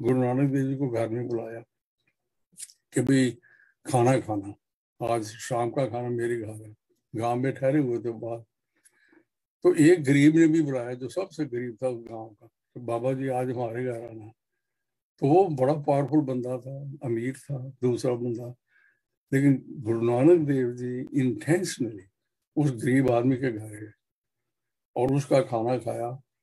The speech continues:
उसको आशीर्वाद दिया। उसको बड़ा गुस्सा चढ़ा, वो जो जागीरदार था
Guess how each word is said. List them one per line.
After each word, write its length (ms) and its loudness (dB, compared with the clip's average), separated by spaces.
उसको 300 -2
आशीर्वाद 580 0
दिया। 340 -4
उसको 400 2
बड़ा 260 6
गुस्सा 360 -2
चढ़ा, 240 -6
वो 300 -4
जो 140 0
जागीरदार 640 -2
था 120 -8